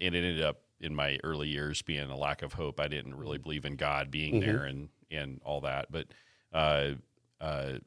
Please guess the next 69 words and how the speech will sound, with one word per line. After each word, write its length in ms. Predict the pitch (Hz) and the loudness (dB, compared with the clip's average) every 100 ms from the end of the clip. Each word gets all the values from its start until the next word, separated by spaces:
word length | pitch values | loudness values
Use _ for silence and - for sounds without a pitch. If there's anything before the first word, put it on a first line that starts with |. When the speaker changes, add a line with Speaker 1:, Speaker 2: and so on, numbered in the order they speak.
| _ _ _ | _ _ _
Speaker 1:
so 500 | - - 110 92 80 - _ | 0 6 8 8 4 -4 _
in 120 | 104 | 2
emotionally 400 | 92 107 123 120 | 6 8 8 6
focused 320 | - 104 82 - | 4 2 2 4
therapy, 540 | 92 - 80 71 71 - _ _ _ _ _ | 4 4 2 0 -4 -10 _ _ _ _ _
the, 360 | 85 80 76 71 - _ _ _ _ | 0 4 4 0 -6 _ _ _ _
you 460 | 92 90 104 120 | -4 4 6 8
are 180 | 101 90 | 10 8
really 260 | 82 92 92 | 8 6 6
focused 400 | 90 87 85 - | 6 2 2 0
on 380 | 80 78 73 73 - - _ | 2 2 0 -6 -14 -20 _
the 80 | 85 | -8
primary 460 | - 101 104 85 71 | 4 8 8 6 0
emotion. 360 | 69 69 - | -2 -4 -2
You're 80 | 76 | 12
Speaker 2:
Yeah. 60 | 104 | 12
Speaker 1:
trying 120 | 95 | 12
to 60 | 80 | 6
get 120 | 82 | 0
to 80 | 80 | -2
the 80 | 85 | 0
primary 420 | - 85 78 69 | 2 2 2 -2
emotion, 400 | 67 67 - 67 | -4 -4 -6 -4
not 200 | 67 - | -6 -6
the 100 | 67 | -4
secondary 500 | - - 71 65 64 | -4 -4 -8 -6 -8
emotion. 440 | - - - - | -6 -2 -2 12
Speaker 2:
Yeah, 140 | 143 131 | 12 12
yeah, 60 | 131 | 12
obviously 340 | 127 123 127 | 12 12 12
you 60 | 117 | 12
have 100 | - | 12
to 80 | |
pay 180 | - 120 | 10 12
attention 480 | 104 - 113 - 117 | 12 10 10 10 8
to 220 | - 120 | 8 8
the 80 | 113 | 10
secondary 500 | - 104 107 117 120 | 10 10 8 8 8
'cause 100 | - | 8
that's 180 | 110 - | 8 6
what 100 | - | 6
people 240 | 120 113 | 6 6
are 20 | 104 | 6
gonna 200 | 104 95 | 8 10
show 240 | - 107 | 8 8
up 160 | 107 - | 4 4
with 160 | 120 | 6
usually, 380 | 113 113 135 151 | 6 6 4 4
Speaker 1:
Right. 240 | 78 69 - | 4 0 2
Speaker 2:
right? 320 | 101 147 - | 4 4 4
I 60 | 113 | 2
Speaker 1:
Yep. 60 | |
Speaker 2:
mean, 260 | 110 107 120 | 4 4 6
and 140 | 120 98 | 6 12
so 300 | - 113 107 | 12 12 10
if 120 | 113 | 6
you 80 | 104 | 6
just 200 | 113 - | 10 8
say, 80 | |
"Oh, 100 | - | 8
you're 160 | 147 170 | 6 8
not 220 | 131 92 - | 8 6 6
angry, 420 | 107 107 90 98 | 6 8 6 6
you're 340 | 107 98 95 - | 6 4 2 0
la-, 180 | 107 | 0
you 120 | - 117 | 2 4
don't 140 | 82 | 4
have 160 | 92 - | 2 0
hope." 320 | - - | -2 -2